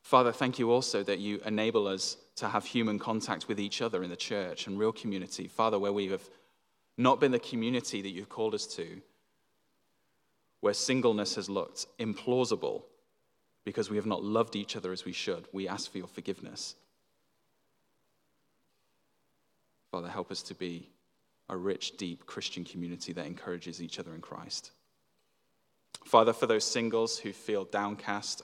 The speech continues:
and discouraged, encourage them. Reveal to them your love for them and the desire of Christ.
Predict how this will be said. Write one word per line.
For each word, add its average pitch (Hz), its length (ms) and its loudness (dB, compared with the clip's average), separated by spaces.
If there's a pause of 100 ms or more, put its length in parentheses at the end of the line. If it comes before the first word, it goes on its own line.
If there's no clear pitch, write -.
and 92 100 -6
discouraged, - 720 -4 (220)
encourage 120 580 0
them. 76 300 -8 (1200)
Reveal 120 440 8
to 113 180 -2
them 92 420 0 (300)
your 104 200 4
love 98 280 -2
for 95 240 -2
them 80 300 -10 (1040)
and 92 100 -2
the 90 80 2
desire 95 400 0
of 87 100 -10
Christ. - 580 -4